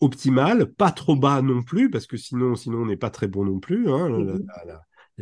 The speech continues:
Speaker 1: l'extrême inverse, c'est, c'est on s'endort, hein, <laughs> euh, euh, et pas trop fort non plus, parce que sinon on se retrouve dans des états contre-productifs que vous décrivez, de sidération, de, de, euh, d'anxiété, euh,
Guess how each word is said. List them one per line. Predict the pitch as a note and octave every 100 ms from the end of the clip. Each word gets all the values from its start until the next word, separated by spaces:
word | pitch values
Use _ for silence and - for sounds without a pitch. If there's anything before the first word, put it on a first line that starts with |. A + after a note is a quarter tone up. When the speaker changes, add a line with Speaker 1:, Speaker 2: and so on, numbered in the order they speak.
| G2 G2+ G#2+ -
Speaker 1:
l'extrême | - A#2+ - - A2
inverse, | G2+ G#2+ B2 -
c'est, | - G2 F2+
c'est | -
on | F#2+
s'endort, | F#2+ G#2+ G#2 C#3 A#3 G3+
hein, | C3 G3+
<laughs> | E3+ - B2 D3+ E3 D#3+ -
euh, | C3+ C#3 C3+
euh, | C#3 C#3+ C3+ C3
et | C#3
pas | C#3 F3
trop | - F3
fort | - F3
non | C#3 C3+
plus, | F#3+ B3
parce | F3 A#2+
que | C#3
sinon | - A#2 E3
on |
se | D3+
retrouve | G2+ - B2
dans | A2
des | G2+ G2
états | F#2 A2+ B2
contre-productifs | - G2 - G2+ E2+ - C#3+
que | -
vous | F#2+
décrivez, | F#2 E2 F2+ F2 G2+ A#2+
de | F#2+
sidération, | D#2+ F#2 F2+ E2+ - G2+ G#2 A2
de, | F2+ F2
de, | F2 - - - _ _ _
euh, | F#2+ F#2
d'anxiété, | F2 G#2 G2 - F#2 G2
euh, | G2+ G2+ F2+ F2 E2+ F2 F2 F#2